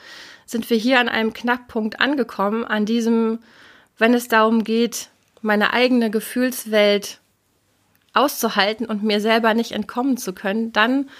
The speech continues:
werde ich angetriggert. Nicht, wenn andere Leute im Biergarten sitzen und ein,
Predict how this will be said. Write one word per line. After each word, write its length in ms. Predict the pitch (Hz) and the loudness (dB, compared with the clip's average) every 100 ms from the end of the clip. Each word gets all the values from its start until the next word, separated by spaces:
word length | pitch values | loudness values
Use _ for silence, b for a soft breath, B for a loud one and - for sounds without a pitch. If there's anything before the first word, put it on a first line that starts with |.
| B B | B B
werde 160 | 226 226 | 0 0
ich 140 | - | 0
angetriggert. 580 | 220 190 185 190 170 170 | 0 -2 -4 -4 -4 0
Nicht, 200 | 285 - | 0 2
wenn 120 | 254 | 0
andere 320 | - 233 220 | 2 2 4
Leute 280 | 202 208 208 | 4 4 2
im 60 | 202 | 0
Biergarten 460 | 220 220 202 202 214 | 2 4 4 2 -2
sitzen 320 | 196 - 202 | -2 -4 -4
und 160 | 196 | -4
ein, 200 | 190 180 | -4 -8